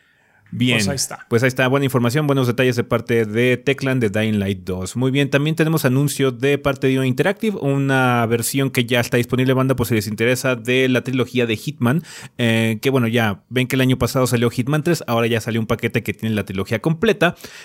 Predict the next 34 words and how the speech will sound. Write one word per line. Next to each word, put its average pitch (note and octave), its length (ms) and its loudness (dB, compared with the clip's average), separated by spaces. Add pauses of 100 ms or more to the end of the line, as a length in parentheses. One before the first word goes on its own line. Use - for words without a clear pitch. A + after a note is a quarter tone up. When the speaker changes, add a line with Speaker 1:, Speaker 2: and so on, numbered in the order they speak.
(100)
Speaker 1:
eh, C3 200 2
que C3 60 -4
estuvo, D#3 460 0
bueno, C3 200 0
está D3 180 -2
disponible C3 420 0
a A#2+ 60 0
partir A#2+ 260 0
del A#2+ 60 2
veinte A#2 180 0
de - 20 2
enero, E3 140 0
o - 20 -4
sea, G2 140 -4
ya F#2+ 60 -4
está - 120 -6
disponible G#2 300 -2
en A#2+ 40 0
el C3+ 40 0
mercado D#3 340 -2
para C3 160 2
PlayStation A2 380 -4
cuatro C#3 220 2
y - 40 -4
PlayStation A2 400 0
cinco, F#3+ 240 0
Xbox C3+ 300 -2
One, D#3 180 0
Xbox B2+ 200 -6
Series, B2 200 0
eh, F3 160 -2
X C#3 480 2
y D#3 60 2
S, A3 260 2